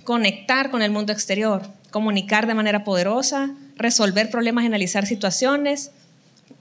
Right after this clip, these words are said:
rapidez en el liderazgo, la traducción es mía, por eso no es tan perfecta, y desarrollar perspectiva estratégica.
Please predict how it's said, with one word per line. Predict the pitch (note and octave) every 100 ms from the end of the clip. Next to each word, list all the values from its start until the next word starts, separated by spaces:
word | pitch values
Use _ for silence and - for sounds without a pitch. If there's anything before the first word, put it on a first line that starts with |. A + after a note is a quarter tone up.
| - -
rapidez | G#3 G#3 G#3 A#3+
en | A#3+
el |
liderazgo, | A#3 G3+ A3+ C#4 C#4+ C#4 C#4 C#4 C#4 -
la | G#3+ G3+
traducción | G3+ G#3 A3
es | G#3+
mía, | B3 C4 C4
por | G#3
eso | G3+ G#3+
no | G#3 G#3
es | G#3
tan | G3+ G#3
perfecta, | G#3+ C4 C#4 C#4 -
y | A#3+
desarrollar | A3 G#3 G#3 G3+ G3+ G3+
perspectiva | A3+ G3+ G3+ G3
estratégica. | F#3+ F#3+ F#3+ B3+ F3+ -